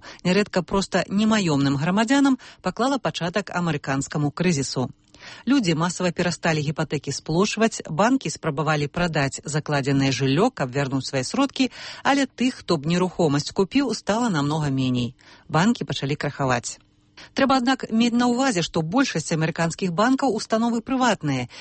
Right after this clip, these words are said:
і ўліванне туды бюджэтных грошай абазначае або фактычнае адзяржаўленне, або дзяржаўную дапамогу прыватніку.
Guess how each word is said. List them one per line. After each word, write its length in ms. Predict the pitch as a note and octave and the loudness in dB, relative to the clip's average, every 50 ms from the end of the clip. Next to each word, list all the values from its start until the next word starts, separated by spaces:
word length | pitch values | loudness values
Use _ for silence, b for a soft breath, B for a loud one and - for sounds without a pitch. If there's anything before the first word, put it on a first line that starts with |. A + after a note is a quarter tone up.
| B B B | B B B
і 160 | - G3+ - | -2 -2 0
ўліванне 560 | - A3 A3 A3 A3 F#3+ G#3 G#3+ A#3+ B3+ B3+ | 2 2 2 4 2 2 2 2 2 2 2
туды 320 | A#3 - F#3 D#3 D#3+ D#3 C#3+ | 0 0 -4 -4 -2 -2 -2
бюджэтных 560 | D#3+ F3+ D#3 D3+ F3 D#3+ C#3 - C#3 C#3 B2+ | -2 -2 0 0 0 0 0 0 0 0 0
грошай 400 | D#3+ G#3 B3+ C4+ - D4+ D4 C4+ B B B B B B | 2 2 2 2 2 2 0 0 B B B B B B
абазначае 560 | - F3+ G3 G#3 G#3+ B3+ B3+ - - C#4 C4+ | 0 2 2 2 2 2 0 0 0 0 0
або 320 | B3+ - - F3+ F3 G#3 - | 0 0 -2 -2 -2 -2 -2
фактычнае 560 | - A#3+ - - - B3 - - - E3 D3+ | -4 -6 -4 -4 -4 -4 -4 -4 -2 -2 -2
адзяржаўленне, 880 | C#3+ - D#3+ C#3 D#3 D#3 C#3+ D3+ D3+ D3 C#3+ C3+ C#3+ D#3 F3 G#3 B3 C4 | -2 -2 -2 0 0 0 2 2 2 2 2 2 2 2 4 4 4 4
або 320 | - F3+ F3 G#3+ C#4 - - - | 4 2 2 0 0 -2 -2 -4
дзяржаўную 640 | E3+ F#3+ F#3 E3+ D3+ E3 E3 D#3+ F3+ G3+ A#3 B3 | -2 -2 -2 -2 -2 -2 -2 -2 0 0 0 0
дапамогу 560 | A3+ G3+ F3+ - E3+ D#3+ D#3 D3+ C#3+ D3+ D3+ - | 0 -2 -2 -2 -2 -2 -2 -4 -4 -6 -6 -4
прыватніку. 720 | - G#3+ A3 A#3 G#3+ F3+ - - C3+ - - B2+ A#2+ G#2 | -2 -2 0 2 0 0 0 -4 -6 -6 -4 -6 -6 -8